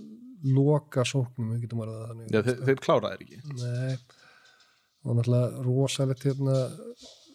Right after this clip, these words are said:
Speaker 1: þú veist, með hérna, með hérna, þú veist, tölfræði upp á átta núll í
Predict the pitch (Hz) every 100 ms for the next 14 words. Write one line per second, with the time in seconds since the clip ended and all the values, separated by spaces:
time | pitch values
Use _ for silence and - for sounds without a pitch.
0 | _ _ 302 277 _ - - 165 131 123
1 | 123 117 123 123 123 123 120 _ _ _
2 | _ _ _ _ _ _ _ _ - 120
3 | 117 117 113 117 117 120 120 120 _ _
4 | _ - - - - - _ _ _ -
5 | 117 - 123 120 120 123 120 123 120 113
6 | 120 - 120 127 143 147 139 156 139 151